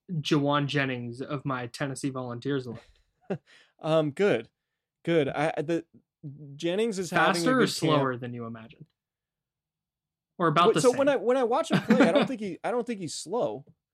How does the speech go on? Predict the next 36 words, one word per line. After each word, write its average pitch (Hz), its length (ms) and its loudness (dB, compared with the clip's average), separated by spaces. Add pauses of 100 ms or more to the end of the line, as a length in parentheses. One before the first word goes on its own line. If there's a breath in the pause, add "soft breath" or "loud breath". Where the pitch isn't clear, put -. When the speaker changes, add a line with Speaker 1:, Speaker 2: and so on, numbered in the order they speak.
(480)
Speaker 1:
Huh. 220 120 2 (340)
Speaker 2:
Um, 131 240 -6 (280)
Speaker 1:
It, 220 200 4
for 226 80 6
those, 233 360 6
for 208 100 4
those 226 220 6
not, 208 320 4 (120)
th-, 185 180 2
who 180 120 4
didn't 180 220 2
keep 175 180 0
track, 151 240 2
he 170 80 2
ran, 170 180 2
like, 185 120 2
a 156 40 2
four 160 300 2
seven 156 400 0
two 147 240 0
at 156 80 -4
the 143 60 -4
combine, 147 580 0
which 147 220 -2
is 135 460 -2 (440)
Speaker 2:
Right. 180 80 0
Speaker 1:
extraordinarily 165 720 4
slow 139 280 -2
for 135 160 -6
a 127 40 -4
wide 120 180 -8
receiver. - 400 -16 (640)
Speaker 2:
Right. - 220 -10 (100)
I, 151 220 -2
I 170 140 -2
just 214 380 -6